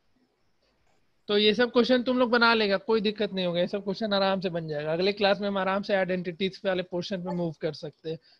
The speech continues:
कुछ particular question और रह गया है, वो हम बताते चलेंगे, जैसे कि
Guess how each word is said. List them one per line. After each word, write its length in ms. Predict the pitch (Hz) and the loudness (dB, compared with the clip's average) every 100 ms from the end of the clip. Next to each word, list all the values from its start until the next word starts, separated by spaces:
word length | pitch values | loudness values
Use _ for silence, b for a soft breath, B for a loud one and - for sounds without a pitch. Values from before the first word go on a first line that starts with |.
| - | -6
कुछ 120 | 226 | -6
particular 540 | 214 220 214 208 240 254 | -2 0 0 -2 0 2
question 380 | 247 220 240 240 | 2 -2 -2 0
और 140 | 233 | 2
रह 160 | 220 233 | 4 4
गया 280 | 220 214 | 4 4
है, 220 | 196 240 311 _ _ _ _ | 4 -2 -6 _ _ _ _
वो 60 | 190 | -2
हम 160 | 220 | 0
बताते 400 | 208 208 175 185 | -2 0 -2 -2
चलेंगे, 360 | 175 165 156 160 | -6 -8 -8 -6
जैसे 360 | 160 190 226 220 | -2 0 0 -2
कि 220 | 202 | -2